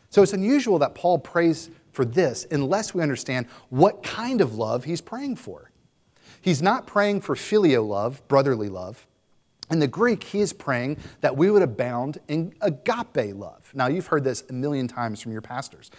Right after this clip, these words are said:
Agape love is the divine love of God. It's his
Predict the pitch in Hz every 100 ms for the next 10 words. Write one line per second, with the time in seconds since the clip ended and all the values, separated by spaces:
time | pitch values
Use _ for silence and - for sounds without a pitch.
0 | - - 127 139 135 139 135 185 185 -
1 | _ _ _ _ 143 127 110 123 131 101
2 | 127 151 165 170 151 165 165 170 156 143
3 | 196 135 98 110 - 147